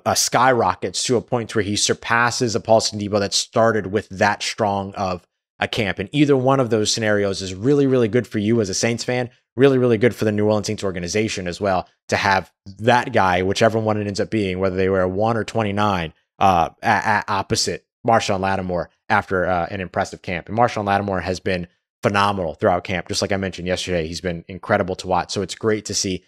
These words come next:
another one of those solid corners opposite him also making plays. That's what you wanna see here in twenty twenty-three. All right, y'all, coming up tomorrow, no practice tomorrow, so there won't be a live episode in the afternoon, but we will still have a morning show.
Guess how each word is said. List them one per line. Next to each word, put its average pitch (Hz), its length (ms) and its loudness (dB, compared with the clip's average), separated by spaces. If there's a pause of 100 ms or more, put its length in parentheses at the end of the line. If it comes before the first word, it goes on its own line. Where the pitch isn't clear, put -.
(200)
another 104 300 2
one 101 200 0
of 95 80 -4
those 90 300 -2 (180)
solid 107 560 0
corners 95 520 -4
opposite 110 420 -2
him 131 320 -4
also 98 560 0
making 87 320 -6
plays. 139 380 2 (360)
That's - 160 -2
what 107 140 -8
you 113 60 -6
wanna 113 120 -2
see 131 380 0 (100)
here 101 180 -2
in 95 60 -4
twenty 82 220 -8
twenty-three. 76 380 -8 (500)
All 170 60 8
right, 175 120 4
y'all, 156 240 8
coming 185 320 2
up 170 400 6
tomorrow, 165 580 6
no 160 280 6
practice 175 480 2
tomorrow, 165 240 4
so 160 120 2
there 147 120 8
won't 151 180 4
be 196 120 8
a 180 60 8
live 160 300 8
episode 156 380 4
in 139 40 4
the 147 100 2
afternoon, 143 340 2
but 135 100 4
we 127 100 2
will 139 200 6
still 165 160 2
have 151 160 4
a 147 80 4
morning 135 480 4
show. 165 420 6